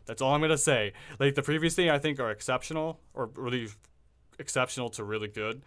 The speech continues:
This one's just kind of like, it's there if you're a hardcore fan. Beyond that, this might not be for everyone.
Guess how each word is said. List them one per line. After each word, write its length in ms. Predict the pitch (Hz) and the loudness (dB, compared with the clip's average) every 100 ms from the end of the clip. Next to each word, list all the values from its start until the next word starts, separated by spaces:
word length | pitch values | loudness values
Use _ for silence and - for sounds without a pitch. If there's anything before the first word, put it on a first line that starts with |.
| - - | -20 -6
This 180 | 170 165 | -4 0
one's 220 | 170 156 | 0 -2
just 160 | 143 - | -4 -4
kind 180 | 127 120 | -2 -2
of 100 | 113 | -2
like, 280 | 110 107 - _ _ _ _ _ | -4 -6 -12 _ _ _ _ _
it's 200 | 147 143 | -4 -2
there 360 | 180 180 185 185 | 2 4 6 4
if 140 | 151 | 0
you're 240 | 147 139 127 | 0 2 2
a 60 | |
hardcore 500 | 113 131 127 - 135 | 2 0 -2 -4 -6
fan. 440 | - 127 123 123 123 - - - | -4 -4 -2 -4 -10 -16 -16 -4
Beyond 340 | 117 117 113 | 2 2 2
that, 300 | 110 107 - - - - - - - - - 147 | 0 -2 -4 -14 -20 -20 -20 -20 -20 -20 -20 -8
this 200 | 139 135 | -6 0
might 220 | 127 120 | -2 0
not 180 | 117 110 | -4 -4
be 80 | |
for 160 | 101 78 | -8 -12
everyone. 380 | - - 71 | -14 -16 -18